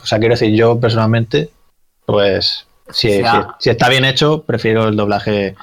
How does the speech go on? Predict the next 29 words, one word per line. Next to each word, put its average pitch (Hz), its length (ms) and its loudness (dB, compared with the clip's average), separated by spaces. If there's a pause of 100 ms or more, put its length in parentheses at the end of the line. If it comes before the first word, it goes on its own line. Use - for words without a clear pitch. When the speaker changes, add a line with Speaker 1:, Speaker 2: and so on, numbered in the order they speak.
(480)
Speaker 1:
en 92 80 -8
español, 101 400 -2
¿no? 131 60 0
Speaker 2:
Algo, 135 300 2
Speaker 1:
Porque 131 140 4
Speaker 2:
algo 131 300 0
es - 140 -8
algo, 110 240 -4
sí. 107 260 -10
Pero 120 140 0
hay 135 80 2
que 156 80 2
ser 175 120 2
exigentes 147 640 0
porque - 540 -4
la 101 180 0
realidad 101 300 0
virtual 123 400 0
tampoco 107 380 -2
un 107 100 0
juego 123 340 0
se 110 120 -4
es-, - 180 -12 (380)
tampoco 104 360 -2
es 113 60 0
la 95 100 2
edad 98 220 2
media, 113 640 0
tampoco 95 720 -2